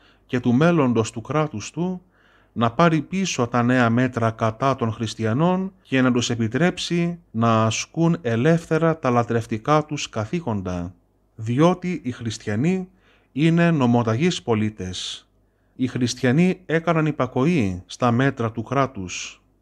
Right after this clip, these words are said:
και τις φορολογίες πλήρωναν και νομιμόφρονες ήταν και ούτε επαναστάσεις προκαλούσαν, αλλά όμως, όταν επρόκειτο για θέματα πίστεως,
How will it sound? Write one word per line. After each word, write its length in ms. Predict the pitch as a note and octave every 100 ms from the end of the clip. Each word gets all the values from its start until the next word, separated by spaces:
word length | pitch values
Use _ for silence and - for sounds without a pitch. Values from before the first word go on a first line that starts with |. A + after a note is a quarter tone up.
| _
και 120 | - C3
τις 200 | B2+ -
φορολογίες 800 | C3 B2 B2 B2 C3+ D#3+ B2 -
πλήρωναν 840 | A2+ C3+ E3 E3+ E3+ E3+ F3 F3 _ _ _ _
και 160 | - B2
νομιμόφρονες 880 | A#2+ B2 A#2+ C#3+ D3 B2 A2 G#2+ -
ήταν 320 | F3 E3+ E3+
και 160 | E3
ούτε 560 | B2+ F3+ F#3 A#2 G2 F2 _ _ _ _
επαναστάσεις 920 | A#2+ A#2 A#2+ A#2 - C#3 C3+ A#2+ G#2+
προκαλούσαν, 920 | - A2 A2 A2 E3 - D3 E3+ F3 F3 _ _ -
αλλά 300 | G#2 G#2+ A2
όμως, 640 | E3+ F#3+ G3 G3 - - _ _
όταν 300 | - C3 C#3
επρόκειτο 920 | C3+ C3+ D#3+ F3 E3+ B2+ A#2 G2+ F#2 F#2 _ _
για 220 | - G#2+ A2+
θέματα 440 | D3 C#3+ B2 A2+
πίστεως, 880 | - E3+ E3 D3+ D3 F#3 F#3+ -